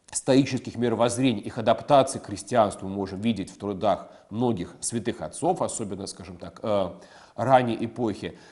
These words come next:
Тем не менее, можно сказать, что, э, и эпикурейская и стоическая философия всё-таки явились плодом некого пессимистического взгляда на мир,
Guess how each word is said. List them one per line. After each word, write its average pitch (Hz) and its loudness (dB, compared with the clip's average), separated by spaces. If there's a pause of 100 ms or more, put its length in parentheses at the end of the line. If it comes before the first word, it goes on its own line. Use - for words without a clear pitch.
(120)
Тем 190 0
не 196 2
менее, 226 2
можно 180 2
сказать, 175 -2
что, - -2
э, 117 -4
и 151 -2
эпикурейская 143 0
и - -6
стоическая 127 -8
философия 117 -6
всё-таки 190 -4
явились 123 -4
плодом 113 -6
некого 117 -6 (480)
пессимистического 139 -4
взгляда 90 -6
на 92 -10
мир, 87 -12